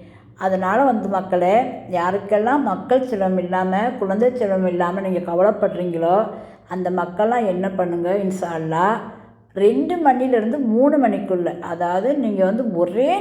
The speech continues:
நியத்தோட இருக்கணும். ஒரே நியத்தா ரெண்டு மணிலிருந்து மூணு மணிக்குள்ள, அதாவது கணவன் மனைவி இரண்டு பேருமே சேர்ந்தே நம்ம வந்து தஹஜ்ஜத் தொழுகலாம்.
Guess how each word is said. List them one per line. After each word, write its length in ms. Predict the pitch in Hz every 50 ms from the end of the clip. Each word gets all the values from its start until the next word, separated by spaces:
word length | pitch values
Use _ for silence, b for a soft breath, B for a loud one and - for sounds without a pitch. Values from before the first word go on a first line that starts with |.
| 403 359
நியத்தோட 460 | 294 269 277 254 262 269 233 233 226 220 202
இருக்கணும். 380 | 190 190 - 233 175 156 - - B B B B B B B B -
ஒரே 320 | 180 185 185 190 214 240 269
நியத்தா 480 | 247 220 196 190 190 190 190 190 190 226 254
ரெண்டு 440 | 226 196 185 190 220 247 254 311
மணிலிருந்து 600 | 311 294 269 233 220 214 202 208 196 196 196 226
மூணு 320 | 214 190 185 196 202 214 214
மணிக்குள்ள, 540 | 202 185 180 175 175 175 180 180 170 170 170 175 190 220 - - B B B B B B
அதாவது 400 | - 220 226 233 233 247 247 285 277 277
கணவன் 340 | - 214 214 226 254 262 240
மனைவி 300 | 233 214 214 214 214 208 202
இரண்டு 280 | 214 226 262 269 269
பேருமே 240 | 277 269 277 294 320 302
சேர்ந்தே 440 | 311 - 233 220 226 220 233 262 254
நம்ம 260 | 226 214 208 196 190
வந்து 260 | 180 180 185 185 185 233 233 -
தஹஜ்ஜத் 460 | 202 190 190 185 - 190 185 185 -
தொழுகலாம். 440 | 170 165 165 160 165 165 160 160 160